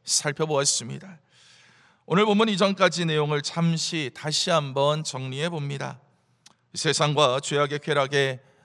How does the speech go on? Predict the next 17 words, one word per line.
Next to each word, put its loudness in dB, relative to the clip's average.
마음을 2
빼앗긴 -4
둘째 -6
아들, -6
그는 2
버젓이 2
살아계신 2
아버지를 2
무시하고 0
후에 -2
자기 -2
몫으로 0
받을 -2
재산을 -2
아버지께 0
먼저 -4
뻔뻔하게 -4